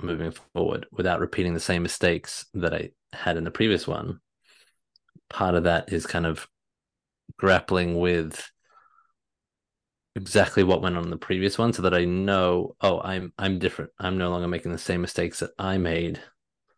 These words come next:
because I've acknowledged what I did wrong. I've t-, uh, taken blame for it." So, and you're saying that that's part of the forgiveness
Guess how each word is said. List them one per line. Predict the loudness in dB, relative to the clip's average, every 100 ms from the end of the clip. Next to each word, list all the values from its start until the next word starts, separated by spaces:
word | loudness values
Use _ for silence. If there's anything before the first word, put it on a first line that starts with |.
| _ _ -10
because | -2 2
I've | 2 2
acknowledged | 2 4 4 4
what | 2 2
I |
did | 2 0
wrong. | -2 -4 -6
I've | -8 -10 -10
t-, | -10 -4
uh, | -4 -4
taken | 0 2 4 4
blame | 4 2 2
for | 0 -2
it." | -2
So, | 0 0 0 -6 -4
and | 2 2
you're | 4
saying | 2
that | 2 0 0
that's | 0 0 -6 -8
part | 0 0
of | 0
the |
forgiveness | -2 -2 0 0 0 -2 -4 -8